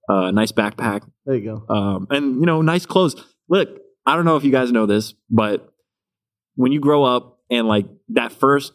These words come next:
Speaker 1: you know, outfit you buy for yourself, you know, the first couple times you buy clothes for yourselves and the shoes, and you, you get to decide what you want.
Speaker 2: Yeah.
Speaker 1: It's, it's, it's awesome, man.
Speaker 2: Yeah.
Speaker 1: It's awesome.
Speaker 2: Yeah. Well, you earned it.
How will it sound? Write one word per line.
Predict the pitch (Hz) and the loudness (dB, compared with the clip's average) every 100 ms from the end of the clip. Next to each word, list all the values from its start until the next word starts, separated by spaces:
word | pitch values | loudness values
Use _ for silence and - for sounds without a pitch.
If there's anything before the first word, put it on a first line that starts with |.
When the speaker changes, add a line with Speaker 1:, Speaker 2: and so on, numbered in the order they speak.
| - | -4
Speaker 1:
you | 127 | 0
know, | 113 - | 0 -2
outfit | 117 123 131 | -4 -2 0
you | 123 | 2
buy | 113 117 | 0 0
for | - | 0
yourself, | 117 127 117 113 | 0 2 0 2
you | |
know, | 117 104 | 0 0
the | |
first | 120 113 | 0 -2
couple | - 117 | -2 -2
times | 113 117 113 | 0 0 2
you | |
buy | 110 104 | 0 0
clothes | - 113 107 | 0 0 2
for | 117 | 0
yourselves | 107 117 110 104 | 0 0 0 0
and | 104 | -2
the | 92 | -4
shoes, | - 113 117 110 104 | -2 2 2 2 0
and | 98 101 | 0 2
you, | 127 110 | 0 0
you | 135 147 | 0 2
get | 139 | 0
to | 120 | -2
decide | 110 127 120 117 | -4 -4 -2 -2
what | 101 123 | -2 0
you | 123 | 2
want. | 123 127 127 - | 2 0 -2 -8
Speaker 2:
Yeah. | 120 107 110 | -8 -8 -10
Speaker 1:
It's, | - - - | -18 -16 -14
it's, | - - - - | -10 -10 -10 -8
it's | - | -6
awesome, | - 175 185 - | -2 -2 -2 -6
man. | 175 196 | -6 -6
Speaker 2:
Yeah. | 92 - _ _ _ | -6 -12 _ _ _
Speaker 1:
It's | - | -4
awesome. | 113 131 - - - | -2 -2 -6 -10 -6
Speaker 2:
Yeah. | 107 101 _ _ _ _ | -6 -8 _ _ _ _
Well, | 185 185 | 0 0
you | 151 | 2
earned | 151 170 | 0 -2
it. | 123 | -4